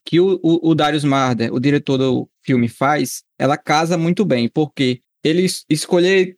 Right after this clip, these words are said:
que, que a gente fique meio que na pele dele, aqui no caso do filme, meio que com os ouvidos dele, em diversos momentos do filme, é assim, é perfeito pra que a gente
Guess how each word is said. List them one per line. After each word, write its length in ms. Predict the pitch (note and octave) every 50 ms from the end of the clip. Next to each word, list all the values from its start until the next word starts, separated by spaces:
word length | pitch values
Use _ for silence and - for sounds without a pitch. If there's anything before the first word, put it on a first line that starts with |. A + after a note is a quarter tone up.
| _
que, 220 | - - D#3+ D3+ D3+
que 160 | - - E3+
a 100 | D#3 D#3
gente 320 | D3 C3+ E3+ F#3 - G#3+
fique 380 | G3+ - - - F3+ E3+ - D3+
meio 320 | D#3 D3+ D#3+ E3+ G3+ A3
que 160 | G#3 - A3 G3+
na 180 | F#3+ F#3 F3
pele 380 | F3 - - E3 E3+ F#3 G#3 G#3+
dele, 480 | F3 D#3 D#3 C#3 C#3 C3 B2+ B2 - - -
aqui 260 | C#3+ C#3+ - - E3+
no 160 | E3 E3+ E3
caso 320 | - - D#3 D#3+ D3+ D3
do 80 | D3+ E3+
filme, 320 | D#3+ - D#3+ D3 C3+ C3+
meio 260 | C3+ C#3 D3 D#3 E3 E3
que 140 | - D#3+
com 180 | - - D3+ D3
os 120 | D3+ C3+
ouvidos 520 | D3 D3+ C#3+ C3 C3+ D#3+ F3 E3+ G3 F#3+ D#3
dele, 380 | C3+ C#3 C#3 C3 B2 A#2+ A#2+ - - _ -
em 80 | D#3
diversos 500 | D#3 E3 D3+ C3 D#3 E3 G3 G3+ - G3
momentos 400 | E3+ F#3+ E3+ E3 E3+ E3 F3+ E3+
do 120 | C#3 D#3 D3
filme, 260 | - F3 F#3 F3 D#3+
é 40 | E3
assim, 260 | D#3+ - E3 C#3+ -
é 120 | - C3 C#3
perfeito 680 | - - F3 G#3 G3+ - - E3 C#3+ D3 C#3+ - F3 -
pra 140 | - D#3
que 80 | D3+ -
a 80 | D#3 D3+
gente 320 | C#3+ D3+ C3+ - D3 -